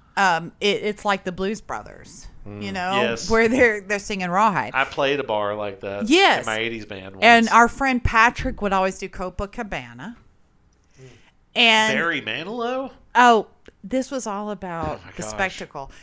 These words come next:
Speaker 1: And there was the, there was one theater kid that would always do, um, Why Don't We Get Drunk and
Speaker 3: And Screw.
Speaker 1: David Allan
Speaker 3: You can
Speaker 1: Coe.
Speaker 3: say it.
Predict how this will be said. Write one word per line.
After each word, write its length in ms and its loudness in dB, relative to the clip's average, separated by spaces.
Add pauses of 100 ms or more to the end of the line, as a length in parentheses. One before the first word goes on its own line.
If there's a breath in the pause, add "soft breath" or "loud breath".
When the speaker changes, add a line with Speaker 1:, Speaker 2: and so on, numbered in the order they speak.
(160 loud breath)
Speaker 1:
And 200 4
there 160 4
was 280 2
the, 220 2
there 220 0
was 280 2
one 580 -2
theater 380 -2
kid 380 -2
that 120 -2
would 120 -4
always 600 -2
do, 600 -2
um, 260 -4
Why 180 -2
Don't 180 -6
We 100 -8
Get 220 -10
Drunk 360 -6
and 320 -10 (200)
Speaker 3:
And 160 -14
Screw. 180 -6
Speaker 1:
David 320 0
Allan 260 -2
Speaker 3:
You 120 -6
can 100 -4
Speaker 1:
Coe. 60 -6
Speaker 3:
say 220 -4 (100)
it. 160 -14